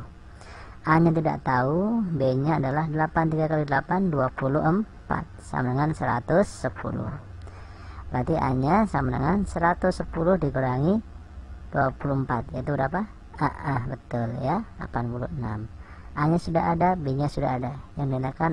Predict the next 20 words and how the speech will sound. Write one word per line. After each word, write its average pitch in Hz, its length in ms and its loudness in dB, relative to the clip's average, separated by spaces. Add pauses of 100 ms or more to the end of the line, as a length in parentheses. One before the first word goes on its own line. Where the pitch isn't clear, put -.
adalah 156 320 0
U 180 240 4
tiga 139 320 -4
puluh. 135 400 -6 (1300)
U 170 320 4 (160)
tiga 139 320 -2
puluh, 127 560 -2
berarti 135 240 -4
U 147 160 -4
tiga 131 240 -2
puluh 131 160 -4
itu 165 140 0 (100)
A 170 400 4
ditambah 143 800 -2
dua 135 320 0
puluh 139 380 -4
sembilan 135 720 -6 (880)
B, 131 60 -6 (420)
gitu 123 160 -2
ya. 123 160 -2